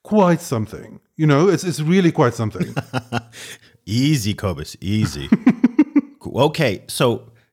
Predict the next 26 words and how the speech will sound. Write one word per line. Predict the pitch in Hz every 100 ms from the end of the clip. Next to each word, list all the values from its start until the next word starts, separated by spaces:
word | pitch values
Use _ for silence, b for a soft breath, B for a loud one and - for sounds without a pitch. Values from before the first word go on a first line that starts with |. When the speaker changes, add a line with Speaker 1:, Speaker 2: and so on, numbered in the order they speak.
| _ _
Speaker 2:
Cobus, | 135 143 135 120 -
you | 110 120
know, | 110 101
keep | 90 - 156 -
the | 135
blood | 120 131 -
pressure | 123 117 120
medication | 107 104 107 110 110 104
close | 113 101
by | - 123 127 127
because, | 113 - 117 107 92 - -
uh, | 107 104
my | 104 101 110
next | 110 127 131 - -
piece, | 139 127 120
and |
this | 120
is, | 131
we're | 98 127
gonna | 123 110
re-, | 120 117
end | 123 127
our | 113
discussion | 104 113 123 117 113
here | 107
today. | 104 92 110 98